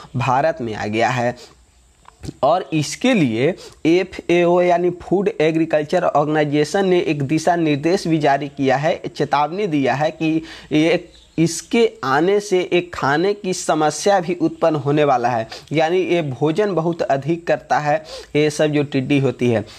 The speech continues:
और ये जो टिड्डी होती है, आप स्क्रीन पे आ गया है, देखिए इसको, ये जो टिड्डी है, ये क्या होती है? तो जो वर्तमान में जो हम लोग के यहाँ, यानी जो भारत में जो टिड्डी होता है,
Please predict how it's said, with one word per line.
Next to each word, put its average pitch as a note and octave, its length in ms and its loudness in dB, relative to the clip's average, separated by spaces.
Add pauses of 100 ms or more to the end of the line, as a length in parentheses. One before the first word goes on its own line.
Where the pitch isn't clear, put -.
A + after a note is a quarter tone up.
(120)
और D3 180 4
ये F3 260 2
जो F#3 120 2
टिड्डी E3+ 440 0
होती C#3+ 260 0
है, E3+ 60 4
आप D#3 200 0
स्क्रीन E3 320 0
पे D3 140 0
आ D3 140 2
गया C3+ 180 -4
है, C3 60 2
देखिए C#3 360 0
इसको, D3 340 0 (460)
ये F#3 160 4
जो G3+ 120 2
टिड्डी E3+ 480 0
है, C3 280 2
ये E3 80 2
क्या E3 220 0
होती C#3+ 340 -2
है? E3+ 120 2
तो E3+ 140 0
जो D3+ 160 2
वर्तमान D3 600 0
में F3 200 0
जो E3+ 320 0 (260)
हम C3 200 0
लोग F#3+ 260 0
के D#3+ 60 -2
यहाँ, E3 220 0
यानी D#3 400 0
जो D3+ 140 -2
भारत C3+ 420 -2
में F3+ 160 0
जो D3+ 80 0
टिड्डी D3+ 380 -2
होता B2+ 340 -2
है, F#3 160 -2